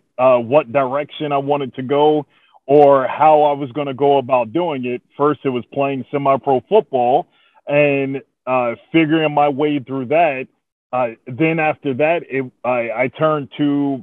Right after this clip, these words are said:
becoming a professional fighter, but there's so many different things in between. I worked for the telephone company. I did bodyguard work.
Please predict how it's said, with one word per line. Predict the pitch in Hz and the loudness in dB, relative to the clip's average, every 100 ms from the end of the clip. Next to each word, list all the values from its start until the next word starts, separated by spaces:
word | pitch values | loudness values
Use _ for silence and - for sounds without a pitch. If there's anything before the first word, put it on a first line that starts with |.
| 101 | -8
becoming | 131 127 - 156 143 | -6 -4 0 0 0
a | 180 | -2
professional | - 123 151 135 135 120 | -4 0 0 0 -6 -2
fighter, | 160 147 117 | 2 2 0
but | 104 127 | -4 -4
there's | 147 143 - | -2 -4 -2
so | 165 | -4
many | 165 156 139 | -2 -4 -4
different | 151 147 135 | -4 -4 -8
things | - 147 139 117 | -6 -6 -6 -6
in | 127 | -6
between. | 110 - 175 175 175 160 - - - | -8 -4 -4 -2 -4 -6 -12 -20 -2
I | 117 | 2
worked | 135 151 - | 4 4 2
for | 135 | -2
the | 113 | -2
telephone | - 180 185 175 175 170 156 | 2 6 6 6 4 2 0
company. | 170 165 151 170 170 165 | -2 -2 -2 -4 0 0
I | 160 131 | 0 -2
did | 131 107 147 117 | -4 0 0 0
bodyguard | 104 165 170 170 151 165 160 135 | -2 0 0 -2 0 0 0 -4
work. | 160 165 165 | -4 -2 -4